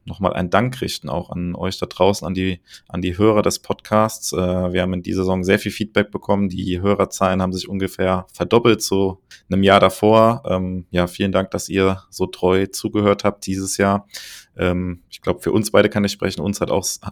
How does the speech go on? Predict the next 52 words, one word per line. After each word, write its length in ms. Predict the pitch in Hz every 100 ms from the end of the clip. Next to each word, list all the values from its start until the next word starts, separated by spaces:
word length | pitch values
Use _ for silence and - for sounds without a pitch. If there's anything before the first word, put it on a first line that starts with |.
| -
uns 240 | 113 131
hat's 160 | 92 -
auch 120 | 92
sehr 140 | 92 98
viel 120 | 92
Spaß 300 | - 98 -
gemacht. 380 | 107 110 - - _ _ 92
Ähm, 500 | 92 90 90 90 87 -
und 280 | 95 - -
danke 220 | 101 107
natürlich 280 | 95 87 78
auch 140 | 92
an 340 | 85 92 92 - _ -
alle 240 | 92 -
anderen 420 | 101 104 95 98
aus 300 | - 87 -
dem 440 | 90 90 90 87 _ -
Autorenteam 640 | 95 - 127 127 123 110
von, 400 | 104 98 95 98
von 320 | - 92 90 90
Packers 360 | - 92 -
Germany, 520 | - 95 95 95 95 - - -
an 100 | -
die 120 | 95 -
anderen 240 | 95 92
Podcaster 580 | - - - 92 - 80
und 120 | 87
an 100 | 90
die 100 | 90
anderen 240 | 92 92
Autoren. 580 | 85 - 95 95 95 95 - _
Ich 80 | -
denke, 300 | 92 87 87
wir 100 | 92
haben 160 | 92 90
die 280 | 92 92 90 -
Saison 480 | - 90 87 92 92
der 80 |
Packers 480 | 90 101 - 95 -
wieder 200 | 90 87
sehr 180 | 87 90
gut, 360 | 95 95 - -
äh, 220 | 87 90
gecovert 480 | 90 - 95 98 87
und 100 | 87
da 80 |
sehr 140 | 87 90
viel 140 | 90
Content 400 | - 95 95 95
geliefert. 500 | 87 90 90 92 90
Und 300 | - 85 -
ja, 300 | 85 87 87